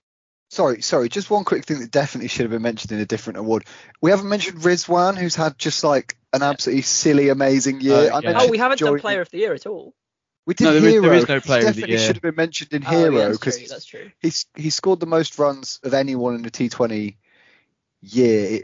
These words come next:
Speaker 1: in T twenty I's, and, like, so many more than
Speaker 3: Well, we all got a nomination for Hero, and someone decided to burn theirs on Axar Patel. <laughs> So I blame that person for not nominating Rizwan.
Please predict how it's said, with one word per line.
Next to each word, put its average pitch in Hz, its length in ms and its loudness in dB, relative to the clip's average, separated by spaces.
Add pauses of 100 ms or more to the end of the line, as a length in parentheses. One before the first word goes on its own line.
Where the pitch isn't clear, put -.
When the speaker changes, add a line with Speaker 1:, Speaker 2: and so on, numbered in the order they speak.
Speaker 1:
in 120 80 -2
T 120 200 -4
twenty 113 280 -2
I's, 104 480 -2
and, 113 160 -12
like, 113 240 -4 (140)
so 135 440 2
many 127 300 0
more 110 600 -4 (540)
than 110 120 0
Speaker 3:
Well, 104 200 -4 (500)
we 170 220 -4
all 220 100 4
got 214 200 -4
a 190 40 -6
nomination 196 480 -6
for 151 80 -12
Hero, 135 200 -6
and 139 120 -10
someone 160 280 -2
decided 151 300 -4
to 143 80 -6
burn 143 300 -2
theirs 131 180 -6
on 135 80 -10
Axar 131 320 -10
Patel. - 380 -12
<laughs> - 40 -20
So - 360 -2 (280)
I 170 140 -4
blame 160 280 -4
that 143 180 -2
person 185 520 -8
for 139 120 -12
not 135 240 -10
nominating 131 420 -12
Rizwan. - 360 -12